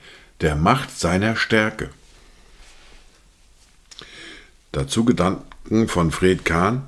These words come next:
und Dieter Trautwein. „Schöpfer, du schreibst deinen Namen tief ins Buch der Menschheit ein. Lass in uns dein Bildnis wachsen. Hilf uns, Christus näher sein,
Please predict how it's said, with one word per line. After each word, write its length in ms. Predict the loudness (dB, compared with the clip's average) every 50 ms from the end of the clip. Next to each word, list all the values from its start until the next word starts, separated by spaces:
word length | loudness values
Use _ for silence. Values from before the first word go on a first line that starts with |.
| -12 -8 -6
und 160 | -4 -2 -2
Dieter 180 | 0 0 0
Trautwein. 600 | 0 0 -2 -2 -2 -2 -4 -8 -10 -10 -10 -12 -16 -20 -20 -20 -20 -20 -20 -20 -20 -20 _ _ _ -20 -20 -20 -20 _ _ -20 -20 -20 -20 -20 -20 -20 -20 -20 -20 -20 -20 -20 -20 -20 -20 -20 -20 -20 -20 -20 -20 _ -10
„Schöpfer, 480 | -4 -2 -2 0 0 0 -2 -2 -2 -6 -8
du 100 | -6 -4
schreibst 360 | -2 0 0 0 0 0 0 0
deinen 180 | 2 4 4 4
Namen 360 | 4 4 2 2 0 -2 0
tief 260 | 2 2 2 2 2
ins 200 | -2 -4 -4 -2
Buch 300 | -2 0 -2 -2 0 0
der 100 | 0 2
Menschheit 540 | 2 2 0 0 0 0 -2 -2 -4 -6 -10
ein. 260 | -12 -12 -12 -14 -16 -20 _ _ _ _ -20 -20 -20 -20 -20 _ _ -2
Lass 300 | 2 2 2 2 2 -2 -2
in 160 | 0 -2 0 0
uns 360 | 2 2 2 4 2 0 0
dein 320 | 2 4 4 4 4 4
Bildnis 520 | 4 6 6 6 4 4 0 0 0 0 0
wachsen. 440 | -2 -2 -2 -4 -10 -10 -10 -12 -14 -18 -20 -20 -20 -20 _ _
Hilf 400 | 4 6 8 8 6 4 0 -6
uns, 380 | -10 -12 -12 -12 -12 -12 -12 -10 -4
Christus 520 | 2 2 4 4 2 0 0 0 0 0
näher 440 | 2 2 4 4 4 4 2 2 0
sein, 360 | 0 -2 -8 -10 -10 -14 -18